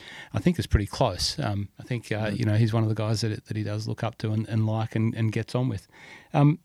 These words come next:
Speaker 1: you know, Lee Westwood is another favourite of mine. You know, I've really, you know, being similar age, I've loved watching Lee. I, I, I like Lee's style. I like his sense of humour. Uh, no frust, no fr-, no frills. Uh, I, but I think also Lee, you know, probably,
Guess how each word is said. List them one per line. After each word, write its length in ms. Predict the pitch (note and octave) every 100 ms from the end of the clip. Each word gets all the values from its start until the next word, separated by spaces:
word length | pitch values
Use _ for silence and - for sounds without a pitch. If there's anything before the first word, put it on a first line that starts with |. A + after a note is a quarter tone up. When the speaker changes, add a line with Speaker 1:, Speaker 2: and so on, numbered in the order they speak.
| _ -
Speaker 1:
you 100 | C3+
know, 180 | A#2+ B2+
Lee 200 | D#3 C3
Westwood 400 | B2+ - A2 F#2+
is 100 | G2
another 260 | G#2 G#2+
favourite 340 | F#2+ G2+ G2+ F#2+
of 100 | G2+
mine. 300 | G#2+ B2+ A2+
You 80 |
know, 120 | A2 A2+
I've 120 | A2
really, 320 | A#2 G#2 G#2+ -
you 120 | G2
know, 100 | G2 - _ _ _
being 180 | A2+ G#2
similar 380 | - A2+ F#2+ F#2
age, 300 | A2 A2+ G#2+
I've 140 | G2
loved 200 | A2+ G#2
watching 380 | G#2+ G#2+ G#2+ G#2
Lee. 200 | A2+ A2+
I, 240 | G#2+ G2
I, 20 | G#2+ -
I 60 | A2+
like 340 | G#2 G#2 -
Lee's 420 | A#2 A2 G#2 - -
style. 460 | - A2+ A2+ A#2
I 40 | G2+
like 200 | A2 G#2+
his 120 | G#2+
sense 240 | - G#2+
of 100 | G2+
humour. 400 | - A#2+ A#2+ A#2+ - - - - -
Uh, 260 | G#2+ G#2 G2+ G#2 G#2 - - A2+
no 120 | A2+
frust, 380 | - A#2 A2 -
no 140 | A2+
fr-, 200 | - B2 A#2+
no 180 | A#2+ A2+
frills. 500 | - A#2+ A#2+ A#2 - - - - - -
Uh, 220 | D3+ D3
I, 40 | E3
but 200 | - D#3+
I 40 |
think 260 | F3 F3+ -
also 260 | C#3 C#3
Lee, 440 | A2+ B2 B2+ B2 -
you 100 | B2+
know, 80 | A#2
probably, 640 | - C3 B2 B2 A#2